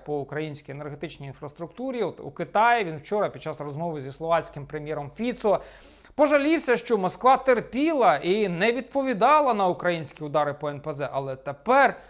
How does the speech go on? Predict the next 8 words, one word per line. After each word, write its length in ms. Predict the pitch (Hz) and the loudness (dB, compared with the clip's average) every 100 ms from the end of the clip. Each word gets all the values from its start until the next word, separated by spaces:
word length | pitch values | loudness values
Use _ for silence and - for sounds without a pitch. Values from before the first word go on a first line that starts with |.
| _ | _
змушена 600 | 131 139 170 220 202 165 | -14 -8 -6 -6 -6 -8
буде 340 | 127 160 151 160 - - _ | -6 -4 -2 -2 -6 -20 _
відповідати, 920 | 120 151 - 175 170 156 135 110 - - _ | -10 -10 -4 -2 -2 0 0 -2 -8 -20 _
наче 400 | 160 156 - 143 - | -6 -6 -4 -8 -8
колись 400 | 139 180 208 - | -6 -6 -6 -10
Кремль 360 | - 147 147 127 | -8 -6 -6 -12
це 240 | - 147 143 - _ | -8 -8 -8 -20 _
зупиняло. 720 | 139 135 147 190 147 110 - | -10 -8 -6 -6 -6 -10 -14